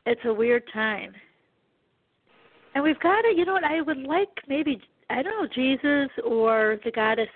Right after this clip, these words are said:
asked to really, you know, to help the people to, you know, to, to calm down. Number one, you've gotta calm down because it's not good for your,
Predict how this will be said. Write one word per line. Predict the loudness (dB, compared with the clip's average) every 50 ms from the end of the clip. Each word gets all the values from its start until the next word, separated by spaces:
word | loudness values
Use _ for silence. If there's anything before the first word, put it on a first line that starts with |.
| -8 -4
asked | -2 0 0 2 0 -2 -2 -6 -12 -20 _ -20 _ -20 -20 -20 -20 _ _ _ -8 -2
to | -2 0
really, | 2 4 4 4 4 4 4 4 4 2 0 -2
you | -2 -2
know, | 0 -2 -2 -4 -8 -10
to | -14 -12
help | -8 -6 -6 -6 -6 -8
the | -10 -10
people | -6 -6 -6 -6 -6 -4 -4 -2 -2 -2 -2 -4 -6 -10 -12 -6
to, | -4 -4 -4 -4 -6 -8 -12 _ _ _ -20 -20 -20 -20 _ _ _ _ _ _ _ _ _ _ _ _ -10
you | -8 -2
know, | 2 2 2 0 -2 -4
to, | -4 -4 -4 -4 -8 -12 -16 -16 -12
to | -10 -10
calm | -8 -2 0 0 0 0 -2 -2 0
down. | 0 2 2 2 0 0 -2 -4 -8 -10 -14 -18 _ -4 -4
Number | -2 0 2 2 2
one, | 2 2 0 0 0 -2
you've | -6 -4
gotta | -2 0 0 0 0
calm | -2 0 0 0 0 0 -2
down | -2 -2 -2 -2 -2 -2
because | -2 -2 -2 -2 -4
it's | -4 -4 -2
not | -2 -2 -2 -2
good | -4 -4 -2
for | 0 0
your, | 0